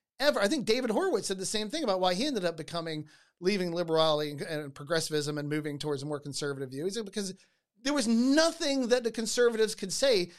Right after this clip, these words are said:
that was all right, even when they agreed with us, even when they were saying things that lined up with our belief systems. If they said it, they were still villainized for saying it.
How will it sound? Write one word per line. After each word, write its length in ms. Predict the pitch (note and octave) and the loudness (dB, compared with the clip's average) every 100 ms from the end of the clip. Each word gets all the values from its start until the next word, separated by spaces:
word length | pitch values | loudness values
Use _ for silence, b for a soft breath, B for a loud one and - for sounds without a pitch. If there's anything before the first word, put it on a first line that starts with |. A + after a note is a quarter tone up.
| B _ | B _
that 100 | A3 | 2
was 140 | G#3+ G3 | 4 4
all 160 | G#3 | 4
right, 240 | G3+ B3 A3+ | 4 2 2
even 320 | C#4 F#4 G#4 | 6 6 6
when 120 | D4+ B3 | 4 4
they 100 | A#3 | 4
agreed 440 | G3 F3+ F4+ G#4+ | 2 0 2 2
with 140 | E4 F#3 | 2 2
us, 180 | C3 B3 | 0 -2
even 180 | D#4+ | -4
when 120 | G4 C#4+ | 0 0
they 60 | |
were 100 | A3+ | 0
saying 320 | G3+ A#3 A3+ | -2 -2 -2
things 340 | G#3+ A3+ A3+ F#3+ | -4 -6 -6 -4
that 160 | G#3 - | -4 -4
lined 400 | E3+ G#3 A#3+ A3 | -4 -2 0 2
up 180 | C#4 D#4+ | 2 2
with 100 | G#3 | 0
our 100 | G3 | 0
belief 300 | F3+ F#3 E4+ | 0 -4 -2
systems. 400 | - F#3+ - F3+ b b _ | -2 -4 -4 -8 b b _
If 240 | D4 E4+ E4+ | 0 0 2
they 140 | C4 | 0
said 420 | A#3 - D#4 D4+ | 0 0 4 6
it, 120 | C#4 - | 4 2
they 120 | A#3+ | -2
were 100 | A#3 | -2
still 460 | - B3 B3 B3 | 0 6 6 6
villainized 600 | F3+ C4 C#4+ G#3+ F#3+ G3 | 4 2 4 2 0 -2
for 120 | - A#3 | -6 -6
saying 440 | - E4 G#4 D#4+ | -4 -2 -2 -2
it. 200 | D3 | -4